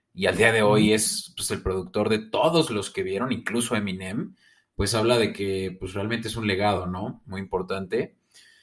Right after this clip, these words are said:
Speaker 1: y que vimos ahora sí que al goat del hip hop y rap ahí, em, en doctor Dre, y
Speaker 2: Ah, creí que ibas a hablar de fifty Cent y su panza.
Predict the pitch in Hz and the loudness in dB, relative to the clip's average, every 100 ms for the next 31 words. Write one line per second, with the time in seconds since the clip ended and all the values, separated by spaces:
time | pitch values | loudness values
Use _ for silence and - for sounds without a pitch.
0 | _ _ 92 92 98 98 95 95 92 107 | _ _ -10 -4 0 4 4 4 4 4
1 | 117 120 110 107 110 110 110 90 120 156 | 4 4 4 4 2 2 2 6 6 6
2 | - - - _ _ _ _ 85 92 95 | 6 2 2 _ _ _ _ -2 0 2
3 | 95 95 92 90 78 - 110 107 92 98 | 2 2 0 -2 -8 -4 -2 0 0 0
4 | - 92 95 98 98 90 _ _ _ _ | -2 -2 -2 -2 -4 -6 _ _ _ _
5 | _ _ _ - 98 95 92 90 87 85 | _ _ _ -8 -2 0 0 0 0 -2
6 | 85 82 87 - _ _ _ _ 85 87 | -4 -4 -8 -14 _ _ _ _ -4 0
7 | 90 87 107 113 92 104 101 139 220 - | 2 2 0 0 -2 0 2 2 -2 -8
8 | _ _ _ _ _ _ _ 104 101 123 | _ _ _ _ _ _ _ -2 2 2
9 | 98 127 135 127 120 120 113 127 120 113 | 2 0 0 0 0 -2 -2 -4 -6 -8
10 | 120 110 113 104 98 101 - | -8 -8 -10 -12 -14 -14 -16